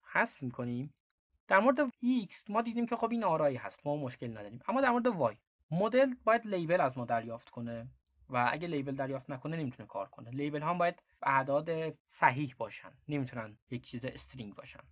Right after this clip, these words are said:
بنابراین ما میایم از کتابخونهٔ سایکت لرن بخش فری پروسسینگ فراخوانی می‌کنیم به صورت پی پی و یه دونه ال ای می‌سازیم، لیبل انکودر. می‌گیم پی پی دات لیبل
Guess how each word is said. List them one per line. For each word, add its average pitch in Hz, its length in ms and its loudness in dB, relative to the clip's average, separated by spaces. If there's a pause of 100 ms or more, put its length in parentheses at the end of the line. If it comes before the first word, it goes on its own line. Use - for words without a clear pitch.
(400)
بنابراین 220 460 6
ما 220 120 0
میایم 202 260 2
از 151 180 -2
کتابخونهٔ 208 840 -4 (840)
سایکت 139 480 0
لرن 107 220 -4 (1120)
بخش 170 220 0
فری 165 260 -4
پروسسینگ 160 800 -4 (420)
فراخوانی 175 480 2
می‌کنیم 226 240 -4
به 196 60 -8
صورت 196 160 -14
پی 175 180 -8
پی 156 180 -12 (440)
و 190 100 8
یه 269 80 4
دونه 277 300 2
ال 190 200 0
ای 190 120 -4
می‌سازیم، 131 400 -2
لیبل 233 680 0 (120)
انکودر. 135 520 -4 (380)
می‌گیم 233 240 -2
پی 240 160 -8
پی 151 180 -4
دات 170 420 2 (720)
لیبل 208 580 -2